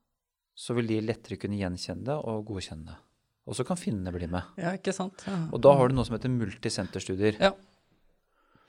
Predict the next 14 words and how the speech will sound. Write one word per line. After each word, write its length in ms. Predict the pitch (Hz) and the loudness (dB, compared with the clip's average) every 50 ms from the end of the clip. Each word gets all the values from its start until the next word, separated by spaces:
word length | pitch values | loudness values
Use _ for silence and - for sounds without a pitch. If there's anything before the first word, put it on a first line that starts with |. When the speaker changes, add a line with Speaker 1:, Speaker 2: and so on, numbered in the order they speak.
| _ - - - - - - - - - - - - - - | _ -20 -20 -20 -20 -20 -20 -20 -20 -18 -18 -20 -18 -8 -2
Speaker 1:
Og 380 | 127 127 131 135 143 151 151 - - 139 | 2 6 8 8 8 6 4 0 -2 -2
en 160 | 139 147 147 139 - _ _ - | -2 -2 -6 -8 -14 _ _ -8
unisenterstudie, 1040 | 113 101 98 95 98 104 107 107 - 123 113 - 127 - - 113 110 139 175 220 226 - - - | -8 -6 -6 -4 -2 0 0 2 0 0 0 0 -2 0 2 6 8 10 10 10 8 4 0 2
det 140 | - 127 131 | 6 6 8
er 80 | 120 | 8
når 160 | 120 117 117 - | 6 4 2 0
du 140 | - 107 98 | -6 -4 -2
gjør 480 | 98 101 107 104 101 95 95 92 76 - - 101 95 | 0 0 2 4 4 4 4 4 2 -2 -2 -2 0
en 220 | 92 92 98 104 | 0 0 -2 -2
studie 320 | - - - 90 90 92 85 | -4 -6 -6 -6 -6 -8 -6
på 160 | - - 101 95 95 - - | -2 -2 -2 -2 -4 -10 -10
din 380 | - 95 95 92 101 104 - - - - 104 | -6 -4 -2 -2 -2 -4 -6 -8 -10 -6 -4
ambulansebase, 800 | 101 98 92 87 - - 95 95 92 - - 139 175 208 202 - | -2 -2 -2 -2 -4 -2 -2 -2 0 2 4 6 6 4 4 4
Speaker 2:
Mm. 240 | 175 165 156 147 | 4 4 2 2